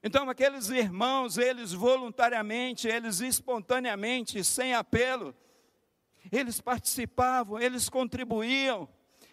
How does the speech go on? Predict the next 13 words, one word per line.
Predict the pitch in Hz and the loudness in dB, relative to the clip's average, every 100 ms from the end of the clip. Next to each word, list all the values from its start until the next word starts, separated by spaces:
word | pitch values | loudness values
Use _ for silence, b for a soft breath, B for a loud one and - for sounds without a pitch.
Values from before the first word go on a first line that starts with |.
| b | b
eles | 262 247 214 | 4 4 0
ajudavam | 240 214 220 185 254 277 254 247 | 0 0 0 4 6 4 2 -2
uns | 277 | 0
aos | 247 226 175 | 0 -2 2
outros, | 233 262 254 226 185 | 4 4 0 -4 -4
amados. | 202 185 160 - - - - - _ _ _ _ _ _ _ _ | -2 -2 -4 -8 -14 -14 -14 -16 _ _ _ _ _ _ _ _
Que | 190 | -4
tempo | 196 196 202 | -2 0 0
difícil | 180 180 214 214 - - 92 - _ _ _ _ _ _ - | 0 0 0 0 0 -4 -10 -16 _ _ _ _ _ _ -4
que | 170 | 0
nós | 190 180 | 2 2
estamos | 180 - 185 175 | -2 -4 -4 0
vivendo. | 175 139 165 165 151 | 0 2 0 -2 -6